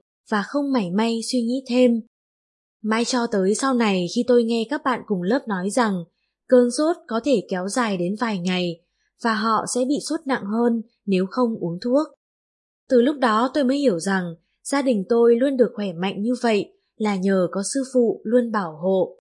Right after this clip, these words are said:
Tôi nhận thấy Đại Pháp thật tuyệt vời và trong thâm tâm tôi vô cùng biết ơn sư phụ. Từ lúc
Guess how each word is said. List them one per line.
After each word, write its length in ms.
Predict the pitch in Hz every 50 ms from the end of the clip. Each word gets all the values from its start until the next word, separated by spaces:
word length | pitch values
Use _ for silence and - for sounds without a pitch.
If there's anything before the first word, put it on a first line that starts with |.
| _ _ _ _ _ _ _ _ _ _ _ _ _
Tôi 160 | - 247 247 233
nhận 160 | 240 233 - -
thấy 280 | 208 208 196 190 208 233
Đại 180 | 269 247 240 151 - -
Pháp 180 | 285 311 330 - -
thật 140 | 254 220 -
tuyệt 140 | - 214 196 202 - -
vời 340 | 208 202 196 190 175 175 - _ _ _ _ _ _ _ -
và 240 | 233 220 208 202 196 -
trong 200 | - 262 269 254
thâm 200 | 285 285 269 254
tâm 220 | 269 269 254 254 254
tôi 340 | 269 254 247 247 247 240 240 - - -
vô 160 | 262 262 254 262
cùng 260 | 226 196 180 160 156
biết 120 | 185 247 269 -
ơn 220 | 254 233 226 226 214 - -
sư 80 | 247 240 214 -
phụ. 320 | 226 226 214 202 - - - _ _ _ _ _ _ _ _ _ _ _ _ _ _ _ -
Từ 160 | 254 233 214
lúc 200 | 214 247 320 330